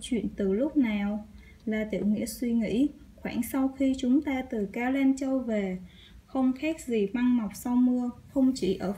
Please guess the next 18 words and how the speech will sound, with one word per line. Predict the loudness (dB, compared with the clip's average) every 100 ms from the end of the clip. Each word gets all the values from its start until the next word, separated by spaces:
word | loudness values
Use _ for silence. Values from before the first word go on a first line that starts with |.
| -4
phủ | -2
Hãn | -2 0 -2
Hải | -2 -2 2
mà | 4 4
nhiều | 4 4 4
nơi | 4 2 2
bên | 4 4 4
dưới | 2 0 -2
cũng | -4 -4
có | -2 -2
rất | -2 2
nhiều." | 4 4 2 0 -4 -12 -18 -20 -18 -6
Phục | -4 0
Đình | 2 2
lại | 0 -2
nghĩ | 0 0
đến | 4 4
những | 4 2